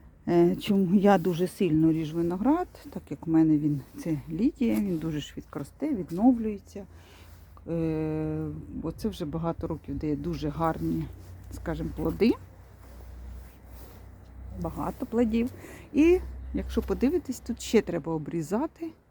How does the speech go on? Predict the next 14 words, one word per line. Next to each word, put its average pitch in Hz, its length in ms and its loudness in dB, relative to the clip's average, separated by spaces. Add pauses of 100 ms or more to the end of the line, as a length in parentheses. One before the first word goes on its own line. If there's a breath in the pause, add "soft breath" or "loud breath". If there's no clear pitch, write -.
(1900 loud breath)
Але 185 360 -2 (200)
я 190 140 -2
поки 156 240 -14
що - 180 -12
так 302 240 -2
залишила. 233 600 0 (640 soft breath)
Потім 165 280 -2
подумаю 226 560 6
ще. 202 460 -4 (220)
Але 190 260 -4
дуже 185 260 -6
багато 156 440 -2
я 151 180 -2
ріжу. 147 320 -8